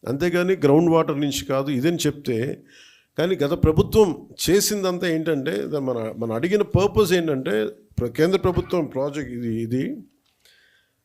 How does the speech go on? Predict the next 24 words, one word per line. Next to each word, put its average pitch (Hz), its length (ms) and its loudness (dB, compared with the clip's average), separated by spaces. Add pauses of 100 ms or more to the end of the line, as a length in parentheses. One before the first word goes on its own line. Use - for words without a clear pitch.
(260)
రిజర్వాయర్ 202 640 2
నుంచే 196 200 2
తీసుకోమని 196 640 2
చెప్పింది. 175 460 -2 (920)
కానీ 185 200 0
గత 147 280 -2
ప్రభుత్వం 180 680 0 (640)
ఈ 139 120 0
నాలుగు 175 520 2
వేల 185 520 2 (120)
కోట్లకు 170 380 2
కూడా, 127 200 2
ఎందుకంటే 160 280 2
మనం 156 260 4 (840)
కొత్త 139 240 0
ప్రభుత్వం 180 340 2
వచ్చాక 180 280 0
దాదాపు 170 400 2
ఏడు 170 180 4
వందల 175 200 2
కోట్లు, 180 720 -2 (640)
ఆ, 131 280 2
మనం 147 260 2
తీసుకున్నాం, 98 500 -4